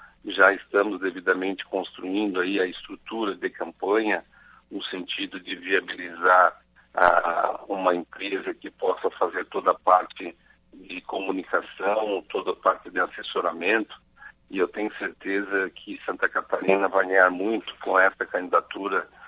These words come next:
do nosso amigo Jorge Bueira, porque é uma pessoa qualificada, competente, que tem muito a oferecer ao nosso estado através das suas atitudes e ações, como foi brilhante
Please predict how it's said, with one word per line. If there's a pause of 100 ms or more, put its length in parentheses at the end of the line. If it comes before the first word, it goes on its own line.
(240)
do
nosso
amigo
Jorge
Bueira,
porque
é
uma
pessoa
qualificada,
competente, (640)
que
tem
muito
a
oferecer
ao
nosso
estado (460)
através
das
suas
atitudes
e
ações,
como (140)
foi
brilhante